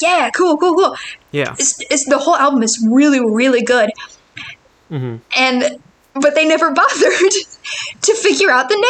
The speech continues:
Speaker 1: names of any of these
Speaker 2: Mm-hmm.
Speaker 1: singers or any of these, any of these musicians. So they couldn't, you know, give them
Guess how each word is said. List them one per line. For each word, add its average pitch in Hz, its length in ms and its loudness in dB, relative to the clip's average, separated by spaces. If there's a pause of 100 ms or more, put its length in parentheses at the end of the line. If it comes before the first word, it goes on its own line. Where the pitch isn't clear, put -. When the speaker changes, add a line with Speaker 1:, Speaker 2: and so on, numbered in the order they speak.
(120)
Speaker 1:
names 226 440 -2
of 285 220 2
any 294 260 0
of 320 80 -2
these 370 160 2
Speaker 2:
Mm-hmm. - 60 0
Speaker 1:
singers 254 340 0
or 262 40 2
any 311 280 0
of 302 100 -2
these, 311 220 -2 (400)
any 330 260 0
of 302 60 -4
these 302 180 0
musicians. 269 600 0 (540)
So - 160 -2
they 269 120 2
couldn't, 294 400 -2
you 269 60 4
know, 247 100 2
give 247 260 0
them 220 400 0